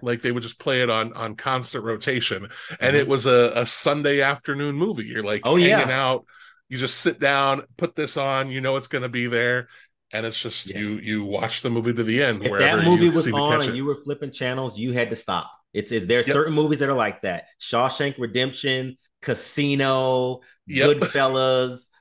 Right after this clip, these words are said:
Speaker 2: um,
Speaker 1: <laughs>
Speaker 2: Back to the Future. Like, if that movie's
Speaker 1: Yeah.
Speaker 2: on, you're gonna, you just stop right there. It doesn't matter. It doesn't
Speaker 1: Yeah.
Speaker 2: matter where it's
Speaker 1: Yeah.
Speaker 2: at. Uh, I don't care if it's five minutes left. You gotta stop and see the rest of it. You know? Um,
Speaker 1: Yeah.
Speaker 2: yeah, that's, that's just,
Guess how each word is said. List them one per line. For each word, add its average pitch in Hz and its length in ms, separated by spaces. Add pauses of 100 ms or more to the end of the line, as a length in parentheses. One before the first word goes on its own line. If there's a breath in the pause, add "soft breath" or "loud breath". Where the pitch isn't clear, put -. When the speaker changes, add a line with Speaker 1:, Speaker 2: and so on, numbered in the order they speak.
(160)
Speaker 2:
um, 113 440
Speaker 1:
<laughs> - 40
Speaker 2:
Back 117 280
to 160 80
the 151 80
Future. 135 680
Like, 104 180
if 90 100
that 175 200
movie's 202 320
Speaker 1:
Yeah. 160 160
Speaker 2:
on, 147 300
you're 131 80
gonna, 139 160 (100)
you 135 100
just 147 180
stop 127 320
right 107 240
there. 95 180
It 90 100
doesn't 117 200
matter. 98 280 (220)
It 147 60
doesn't 123 100
Speaker 1:
Yeah. 123 120
Speaker 2:
matter 110 120
where 135 200
it's 156 180
Speaker 1:
Yeah. 156 60
Speaker 2:
at. 147 200 (340)
Uh, 110 180
I 113 120
don't 143 140
care 135 140
if 113 60
it's - 120
five 123 300
minutes 123 260
left. 101 260
You 104 80
gotta 107 120
stop 113 280
and 113 80
see 120 100
the 107 100
rest 87 240
of 67 100
it. - 80 (320)
You 95 100
know? 90 260
Um, 92 180 (640)
Speaker 1:
Yeah. 95 120
Speaker 2:
yeah, 95 100
that's, 101 240
that's 104 220
just, - 200